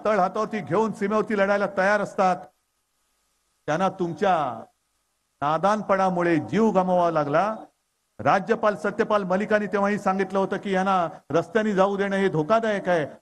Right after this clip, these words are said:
हल्ला होऊ शकतो. अहो, मोदीजी, photography मी करतो, ती सुद्धा हल्ली करत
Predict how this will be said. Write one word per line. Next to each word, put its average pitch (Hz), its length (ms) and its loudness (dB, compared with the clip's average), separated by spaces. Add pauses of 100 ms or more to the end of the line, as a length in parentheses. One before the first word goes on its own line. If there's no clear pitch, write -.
हल्ला 190 240 2
होऊ 262 160 2
शकतो. 131 680 -4 (1080)
अहो, 202 140 2
मोदीजी, 214 440 2
photography 247 500 2
मी 240 180 -2
करतो, 247 380 2
ती 233 140 -4
सुद्धा 262 200 2
हल्ली 254 180 0
करत 247 220 0